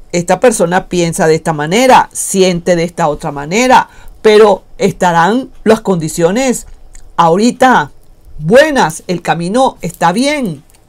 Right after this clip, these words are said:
El rey de bastos. Mira esto.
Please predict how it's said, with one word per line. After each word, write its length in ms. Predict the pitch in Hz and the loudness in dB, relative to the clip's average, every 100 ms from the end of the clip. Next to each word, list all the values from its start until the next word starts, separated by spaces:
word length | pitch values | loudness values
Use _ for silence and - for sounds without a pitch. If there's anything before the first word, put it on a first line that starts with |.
| _ - - _ - - - - - - - - - - - - - - - - - - - _ _ _ _ _ _ - | _ -20 -20 _ -20 -20 -20 -20 -20 -20 -20 -20 -20 -20 -20 -20 -20 -20 -20 -20 -20 -20 -20 _ _ _ _ _ _ -6
El 180 | 170 | -6
rey 260 | 165 202 214 | -6 -4 -2
de 80 | 208 | -2
bastos. 720 | 170 165 - - - - - - - - _ _ _ - _ _ - | -4 -8 -18 -20 -20 -20 -18 -20 -20 -20 _ _ _ -20 _ _ -10
Mira 280 | 202 202 190 | -6 -4 -4
esto. 360 | 139 - - | -6 -14 -20